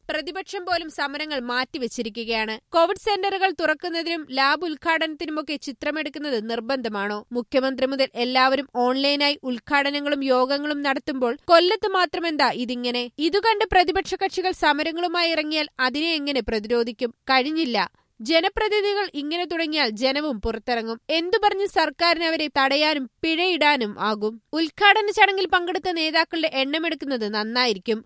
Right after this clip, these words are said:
കോവിഡ് സമൂഹ വ്യാപനത്തിന് ഇത്രയും പേർ ധാരാളം. ഭരിക്കുന്നവർക്കും നേതാക്കൾക്കും ഒരു രീതി, മറ്റുള്ളവർക്ക് വേറൊന്നും. അതും സമൂഹത്തെ മൊത്തത്തിൽ ബാധിക്കുന്ന കാര്യങ്ങളിൽ. ആളെ കൂട്ടി സമരം ചെയ്തെന്ന് പറഞ്ഞ് കൊല്ലത്ത് തന്നെ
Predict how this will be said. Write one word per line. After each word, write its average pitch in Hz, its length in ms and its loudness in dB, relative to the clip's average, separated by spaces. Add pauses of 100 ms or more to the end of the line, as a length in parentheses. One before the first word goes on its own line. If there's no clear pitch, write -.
(140)
കോവിഡ് 254 340 2
സമൂഹ 269 340 0
വ്യാപനത്തിന് 262 680 2 (140)
ഇത്രയും 339 460 -2
പേർ 330 220 4
ധാരാളം. 240 560 4 (200)
ഭരിക്കുന്നവർക്കും 381 800 2
നേതാക്കൾക്കും 339 680 0 (160)
ഒരു 294 240 4
രീതി, 233 340 -2 (220)
മറ്റുള്ളവർക്ക് 262 720 0 (100)
വേറൊന്നും. 220 560 2 (380)
അതും 320 240 0
സമൂഹത്തെ 370 580 2
മൊത്തത്തിൽ 320 480 -2
ബാധിക്കുന്ന 262 500 2
കാര്യങ്ങളിൽ. 220 520 0 (120)
ആളെ 339 300 4
കൂട്ടി 403 320 0
സമരം 349 420 2
ചെയ്തെന്ന് 349 420 -2
പറഞ്ഞ് 320 360 0
കൊല്ലത്ത് 285 460 -2
തന്നെ 320 260 0